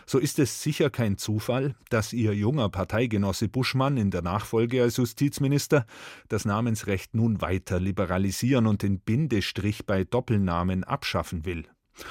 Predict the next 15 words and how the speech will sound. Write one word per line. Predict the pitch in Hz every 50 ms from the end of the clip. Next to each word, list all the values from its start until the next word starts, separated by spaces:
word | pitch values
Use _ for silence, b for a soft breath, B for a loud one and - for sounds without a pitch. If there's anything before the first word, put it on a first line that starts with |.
| B B B B B
Das | - 123 110
soll | - 135 160 170
die | 131 107 98
freie | - - - 78 80 104 127 135 123
Kombinatorik | 113 - 113 120 110 120 113 113 110 - 110 123 151 156 143 113 -
der | - 117
Namen | 110 107 113 131 139 123 113
bei | 107 107 101
Eheleuten, | - 110 123 139 135 127 120 113 117 120 - - 117 107
Partnern, | - 104 113 131 - - - 117 113 107
deren | 104 101 104 107
Kindern | - - 143 160 175 147 151 131 120
und | 104 104 98 -
Adoptivkindern | 78 95 - 104 90 - - - 143 160 - - - - 139 135 120 113 104
erleichtern, | - 78 107 110 107 135 151 - - - 143 123 107